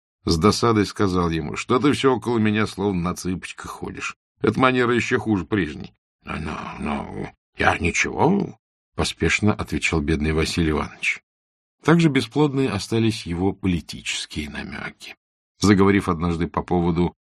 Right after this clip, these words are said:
близкого освобождения крестьян, о прогрессе, он надеялся возбудить сочувствие своего сына, но тот равнодушно промолвил: "Вчера я прохожу мимо забора и слышу, здешние крестьянские мальчики вместо какой-нибудь старой песни горланят:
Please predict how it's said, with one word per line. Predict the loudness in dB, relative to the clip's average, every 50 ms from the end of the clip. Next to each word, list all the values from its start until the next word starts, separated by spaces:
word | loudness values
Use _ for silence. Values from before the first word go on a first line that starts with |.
| _ -4
близкого | 2 4 4 4 4 0 -2 -2 0 2 4 4 2
освобождения | 0 0 -2 -2 -2 0 0 -2 -2 0 0 0 0 0 0 -2 -4
крестьян, | -6 -8 -8 -8 -8 -8 -10 -12 -12 -6 -2 -2 0 0 0 -2 -4 -6
о | -8 -8
прогрессе, | -4 -4 -4 -4 -4 -2 2 2 2 2 0 0 -2 -2 -2 _ _ _ _ _ _ _ _ 2
он | 4 4 6
надеялся | 6 4 4 4 2 2 2 0 0 0 0
возбудить | 2 2 2 0 2 0 0 0 -2 -4 -6
сочувствие | -4 -4 -4 -2 0 -2 -2 -2 -2 -4 -4 -4
своего | -2 0 0 2 2 2 0 -2
сына, | -2 0 2 2 2 2 0 0
но | 0 -2 -2 -2
тот | 0 0 -2 0 0 0
равнодушно | 0 0 2 2 2 0 2 2 0 0 0 -2 -4 -2
промолвил: | 0 0 2 4 4 2 2 0 -2 -4 -6 -6 -6 -8 _ _ _ _ _ _ _ _ _ -12
"Вчера | -6 -2 0 2 4 4 4 4
я | 4 4 2 0 -2 -4 -10 -12 -10 -6
прохожу | -4 -4 -2 0 0 2 4 4 4
мимо | 4 2 2 0 0
забора | 0 0 0 0 0 -2 -2 -4
и |
слышу, | -2 -2 0 0 0 0 -2 -2
здешние | -2 2 2 2 2 2 -2 -2 -2
крестьянские | -2 -2 -2 -2 -2 0 0 0 0 0 -2 -2 0 0
мальчики | 2 2 2 0 -2 -4 -4 -4
вместо | -2 0 0 0 -2 -4 -6
какой-нибудь | -6 -6 -4 -2 2 2 2 2 2 0 0 -2
старой | -2 -2 0 2 2 2 0
песни | 0 0 -2 -2 -2 -4 -4 -4
горланят: | -2 -2 0 0 2 2 2 0 -2 -4 -6 -10 -16